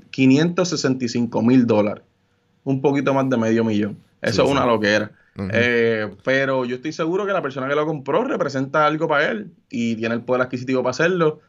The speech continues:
Speaker 1: Ahora mismo salió el documental este de The Last Dance, so, las cosas de Jordan, de los Bulls, de la
Speaker 2: Está
Speaker 1: época de los ochenta y nueve a los dos mil, eh, están súper, súper hyped up. So,
Speaker 2: Qué
Speaker 1: eso es.
Speaker 2: documental más cabrón, mano.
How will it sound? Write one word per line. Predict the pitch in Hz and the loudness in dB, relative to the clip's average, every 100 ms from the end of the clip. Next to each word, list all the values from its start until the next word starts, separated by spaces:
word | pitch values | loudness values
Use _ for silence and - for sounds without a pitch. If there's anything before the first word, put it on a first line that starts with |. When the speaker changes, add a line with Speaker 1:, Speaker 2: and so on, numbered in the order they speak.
| _ | _
Speaker 1:
Ahora | 101 113 | -2 0
mismo | 120 135 | 0 -2
salió | 120 107 | -4 -4
el | 113 | -4
documental | 117 120 117 113 113 | -6 -4 -4 -4 -6
este | 113 | -2
de | 117 110 | 0 2
The | |
Last | 107 104 | 0 -2
Dance, | 110 135 131 131 | 0 0 -2 -8
so, | - 104 107 | -8 -4 -2
las | 104 98 | -4 -6
cosas | - 107 110 | -6 -6 0
de | 110 | 2
Jordan, | 110 117 117 117 113 | 4 4 4 2 2
de | 107 | -2
los | 104 | -2
Bulls, | 104 117 123 120 110 - - - 104 | -2 0 2 0 -4 -12 -20 -16 0
de | 107 | 2
la | 101 | 4
Speaker 2:
Está | 98 | 2
Speaker 1:
época | 95 90 117 | 0 2 2
de | 113 | 2
los | 113 113 113 | 2 2 0
ochenta | 110 113 113 | 0 -2 -2
y | 113 | -4
nueve | 107 113 113 | -2 0 2
a | |
los | 110 107 | 2 0
dos | 110 | -2
mil, | 104 139 139 131 - _ _ - | -2 0 -2 -4 -12 _ _ -2
eh, | 104 104 | 0 0
están | - 107 113 | -2 -2 -2
súper, | 117 - 135 139 127 | -2 -2 0 0 -2
súper | 135 127 123 | -2 -2 0
hyped | 120 113 110 117 117 147 | -2 -2 -2 -2 -2 -4
up. | - - _ _ _ | -4 -8 _ _ _
So, | - 113 107 107 104 101 101 98 98 | -8 -4 -2 0 -2 -2 -4 -4 -2
Speaker 2:
Qué | 101 | 2
Speaker 1:
eso | 104 | 4
es. | |
Speaker 2:
documental | 127 113 107 110 | 4 2 -2 -4
más | 101 - | -6 -6
cabrón, | 101 90 - - | -6 -4 -8 -12
mano. | - - | -14 -16